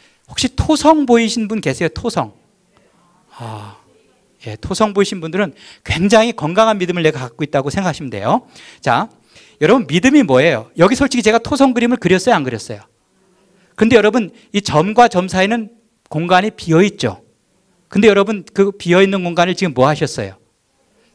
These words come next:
채웠죠. 그걸 뭐 보이죠, 그죠? 그래서 이게 믿음이라는 게 사회과학들이 이제 개념을 설명할 때 믿음은 패턴을 만드는 걸 믿음이라고 해요. 점점이 있지만은,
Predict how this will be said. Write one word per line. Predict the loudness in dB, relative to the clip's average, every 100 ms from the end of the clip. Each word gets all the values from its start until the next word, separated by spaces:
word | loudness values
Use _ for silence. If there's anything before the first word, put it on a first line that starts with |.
| _
채웠죠. | -4 0 2 2 0 -8 -8 _ _
그걸 | 0 2
뭐 | 0
보이죠, | 4 6 6 4 2 0
그죠? | -4 0 0 0 -20 -20 _
그래서 | 2 2 0 _ _ -6
이게 | 0 2
믿음이라는 | 0 0 2 4 6 4 2
게 | 2 2 -2 _ _ _ _ -20 -20 -20 -10
사회과학들이 | 0 2 2 0 -4
이제 | 0 -2 -2
개념을 | -4 0 2 0
설명할 | -2 -2 -2
때 | 0 -2
믿음은 | -2 -4 -2 0 -2 _
패턴을 | -18 -8 -6 0 4
만드는 | 4 4 0 -4
걸 | -6
믿음이라고 | -4 -6 -6 -14 _
해요. | -20 _ _ _ _ _ _ _ _ -20 -20 -2
점점이 | 0 2 2 4 4 2
있지만은, | -4 -4 -2 -2 -4